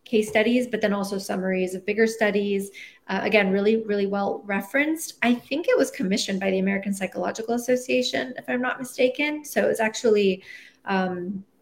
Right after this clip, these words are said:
yeah, f-, uh, funded by an official organization, um, from the psychology. <laughs> And so that, that one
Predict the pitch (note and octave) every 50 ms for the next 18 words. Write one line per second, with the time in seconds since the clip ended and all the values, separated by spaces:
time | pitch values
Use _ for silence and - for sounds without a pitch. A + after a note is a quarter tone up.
0 | _ _ _ - A3 G3+ - - - - - - - F#3+ F#3+ F#3+ - - - _
1 | _ - - A3 G3+ F#3+ F#3 F#3 F3+ - - G3 G3 G3 G3 G3 G3 - - _
2 | _ _ _ _ _ _ _ _ - - - - _ - G3+ G3 F#3+ G3 G#3 G3
3 | - G3 - G3 F#3+ F#3 F#3+ F#3+ F#3 G3 G3 G3 - - - - - - - -
4 | - - G#3 G#3 A3 A3 - - _ _ _ _ _ _ _ - - G3 G3 F#3
5 | - - - _ _ _ _ G3 F#3+ - _ _ _ _ _ - - F#3+ F#3 F#3+
6 | F3+ - - G3+ A3 G#3+ G#3+ - - - - - - C#4+ - - - - - -
7 | - - F4 E4 - - B3 A#3 A3+ A3+ A3+ - C4+ A#3 A3 G#3+ G#3 G3 F#3+ -
8 | - _ _ _ _ _ _ _ _ _ - - - A#3+ - A#3+ B3 C4 B3 -
9 | - B3+ C4+ C4+ C#4 C#4 - - - C4+ C4+ C4 B3+ B3+ B3+ B3+ B3+ B3 A#3+ -